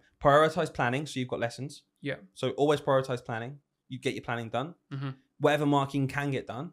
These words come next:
Speaker 1: gets
Speaker 2: Mm.
Speaker 1: done. If it can't, that can drop off.
Speaker 2: Yeah.
Speaker 1: We talked about last week, there's no point in marking. And deliver really good lessons.
Speaker 2: Yeah.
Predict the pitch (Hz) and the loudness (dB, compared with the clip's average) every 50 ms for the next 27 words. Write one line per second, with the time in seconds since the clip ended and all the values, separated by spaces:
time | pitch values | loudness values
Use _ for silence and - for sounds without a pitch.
0 | _ - - 139 135 131 123 117 131 131 - 123 123 123 - - - 123 117 117 | _ -8 -6 -4 -4 -2 -2 -2 -4 -4 -6 -8 -8 -8 -10 -6 -4 -4 -4 -4
1 | - - - - 120 - - 120 117 117 104 98 - 120 151 - _ _ _ _ | -6 -10 -6 -6 -6 -4 -4 -10 -6 -6 -6 -6 -6 -8 -8 -8 _ _ _ _
2 | 147 139 131 127 127 123 - 120 - - - 101 104 110 107 107 - 120 98 113 | -6 -6 -4 -4 -6 -6 -6 -6 -6 -4 -6 -4 -4 -4 -6 -6 -8 -10 -10 -10
3 | - 110 107 - - 95 101 110 110 110 110 - 123 127 - - - _ _ _ | -10 -12 -12 -10 -12 -12 -10 -10 -10 -10 -10 -10 -12 -12 -12 -18 -20 _ _ _
4 | 123 127 123 127 127 127 123 127 120 127 123 120 123 - 120 117 120 120 - 107 | -2 0 0 2 2 2 2 2 0 -2 -2 -2 -2 -4 -2 -2 -2 -4 -6 -12
5 | 110 120 135 - - - 151 139 139 | -12 -12 -14 -16 -14 -8 -8 -8 -8